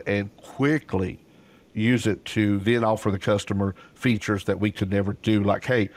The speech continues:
you know, this pipe, we put that in, or this valve is, uh,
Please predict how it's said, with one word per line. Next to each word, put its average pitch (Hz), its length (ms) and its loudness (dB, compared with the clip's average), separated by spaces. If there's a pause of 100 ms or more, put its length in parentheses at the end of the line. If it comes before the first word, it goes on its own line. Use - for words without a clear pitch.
(220)
you 135 120 0
know, 127 100 2
this 123 160 0
pipe, 117 300 0 (200)
we 110 140 0
put 117 180 0
that 107 140 2
in, 104 120 2
or 98 100 0
this 123 180 0
valve 107 400 0
is, 95 160 -4
uh, 98 200 -2